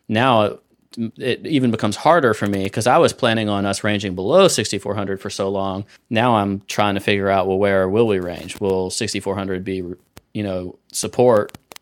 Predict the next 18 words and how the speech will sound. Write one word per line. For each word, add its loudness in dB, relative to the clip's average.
on -2
the -4
way -2
down, -2
since -6
it -8
hardly 0
acted -4
as -8
any -6
resistance -10
on -10
the -10
way 2
up, 2
et -12
cetera? -6
So -6